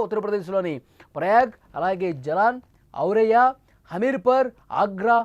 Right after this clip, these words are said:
మిర్జాపూర్, వారణాసి, కాన్పూర్, బల్లియా, బండా, ఇటావా, ఫతేపూర్, చిత్రకూట్లతో సహా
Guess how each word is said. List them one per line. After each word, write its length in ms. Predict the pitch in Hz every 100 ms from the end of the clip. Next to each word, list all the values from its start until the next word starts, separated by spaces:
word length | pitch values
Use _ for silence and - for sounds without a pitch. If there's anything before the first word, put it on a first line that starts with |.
| 226
మిర్జాపూర్, 580 | 143 180 170 202 196 196 202
వారణాసి, 520 | 139 151 175 170 - 175 185 -
కాన్పూర్, 420 | 147 147 160 160 175 120
బల్లియా, 380 | 139 160 165 175 226 123
బండా, 320 | 135 151 165 -
ఇటావా, 400 | 123 139 190 196 247 _ -
ఫతేపూర్, 500 | 151 208 196 233 254 _ _ 233
చిత్రకూట్లతో 600 | 240 285 262 240 220 208
సహా 280 | 185 180 165